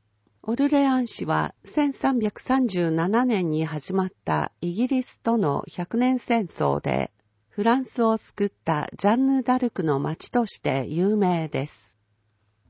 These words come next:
オルレアン市中心部のマルトロワ広場には、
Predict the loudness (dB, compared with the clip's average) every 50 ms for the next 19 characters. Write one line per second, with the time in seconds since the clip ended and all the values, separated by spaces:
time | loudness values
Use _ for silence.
0 | _ _ -8 -6 -2 0 2 2 2 2 2 2 2 2 2 0 -2 -4 -4 -2
1 | -2 -2 -2 -4 -4 -4 -2 0 0 0 -2 -2 0 0 0 0 0 0 2 2
2 | 2 0 -2 -4 -4 -4 -2 0 2 2 0 0 0 0 0 2 2 2 2 4
3 | 4 4 4 4 2 -2 -4 -4 0 2 2 2 2 2 0 0 -2 -2 -2 -2
4 | -2 -2 -4